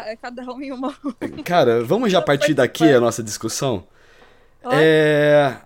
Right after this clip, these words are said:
Speaker 2: a galera que falava que torcia pro Prior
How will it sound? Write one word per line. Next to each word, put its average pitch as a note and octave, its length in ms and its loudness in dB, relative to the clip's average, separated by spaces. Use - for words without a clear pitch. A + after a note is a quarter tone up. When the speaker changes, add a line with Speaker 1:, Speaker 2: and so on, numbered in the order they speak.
Speaker 2:
a D#3+ 140 2
galera F3 680 6
que D#3+ 200 -6
falava C#3 460 2
que - 100 -16
torcia C3 720 -2
pro B2+ 140 -10
Prior A#2+ 720 0